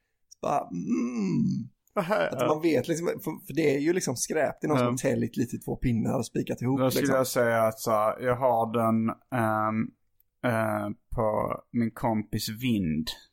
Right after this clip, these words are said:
Speaker 2: <laughs> Vi lekte med den, eh, vi brukar leka med den. <laughs>
Speaker 1: Ja, det,
Speaker 2: Ja,
Speaker 1: man
Speaker 2: så vi
Speaker 1: kan ju ljuga för barn.
Speaker 2: Vad sa du?
Speaker 1: Ja, man kan ju ljuga
Speaker 2: Ja, det
Speaker 1: också.
Speaker 2: kan man ju verkligen göra.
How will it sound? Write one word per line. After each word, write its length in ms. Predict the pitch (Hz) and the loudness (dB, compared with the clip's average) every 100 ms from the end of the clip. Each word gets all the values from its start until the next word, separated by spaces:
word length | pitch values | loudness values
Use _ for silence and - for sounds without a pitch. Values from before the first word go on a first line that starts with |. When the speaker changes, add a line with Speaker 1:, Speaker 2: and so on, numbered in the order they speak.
| - - - - 440 - | -8 0 0 2 0 0
Speaker 2:
<laughs> 880 | - - - - - _ _ _ - | -2 -4 -6 -12 -20 _ _ _ -4
Vi 160 | 120 | 0
lekte 440 | 120 127 131 - 117 | 2 4 2 0 0
med 160 | 120 | 2
den, 260 | 120 113 113 | 2 2 0
eh, 160 | 107 101 | 0 0
vi 120 | 113 | -2
brukar 240 | 123 123 | -2 0
leka 380 | 127 127 127 113 | 2 2 2 -2
med 120 | 117 | 0
den. 160 | 113 101 | 0 0
<laughs> 100 | 147 _ - - - - _ - - 294 302 - - - - - - - - - - - - - - _ _ _ _ _ _ - _ 294 254 - - - 247 226 190 139 - - - - | -4 _ -14 -14 -12 -16 _ -14 -4 -2 -2 -4 -6 -10 -10 -6 -6 -8 -18 -16 -16 -12 -14 -14 -20 _ _ _ _ _ _ -20 _ -6 -4 -4 -6 -2 0 2 0 -4 -12 -16 -16 -8
Speaker 1:
Ja, 160 | - - - - | -8 -8 -8 -4
det, 140 | 113 | -2
Speaker 2:
Ja, 60 | 110 | 0
Speaker 1:
man 40 | 107 | -2
Speaker 2:
så 60 | |
vi 80 | 117 | -2
Speaker 1:
kan 100 | 110 | -2
ju 200 | 104 117 | -2 -2
ljuga 300 | 120 110 - | -4 -8 -10
för 120 | - | -6
barn. 260 | 120 - - - _ | -6 -6 -12 -20 _
Speaker 2:
Vad 160 | 165 175 | -2 0
sa 120 | 135 | 2
du? 60 | 117 | 0
Speaker 1:
Ja, 120 | 135 | 0
man 160 | 151 | 0
kan 160 | 147 135 | 0 0
ju 60 | 123 | 2
ljuga 220 | 131 139 | 2 2
Speaker 2:
Ja, 60 | 143 | 2
det 60 | |
Speaker 1:
också. 140 | - 147 | 2 0
Speaker 2:
kan 80 | |
man 100 | 131 | 2
ju 60 | 131 | 2
verkligen 360 | 127 131 127 127 | 2 0 0 0
göra. 200 | 131 | 0